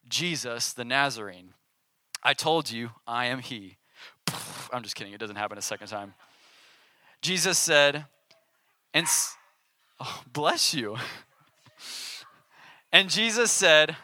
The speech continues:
"Since I am the one you want, let these others go."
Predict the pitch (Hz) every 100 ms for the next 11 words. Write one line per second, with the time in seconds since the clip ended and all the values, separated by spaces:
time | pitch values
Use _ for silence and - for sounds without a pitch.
0 | - _ _ _ _ - - 196 185 180
1 | 196 208 185 180 190 208 180 135 135 147
2 | 139 - _ _ _ _ - 156 180 202
3 | 185 170 156 165 143 135 113 101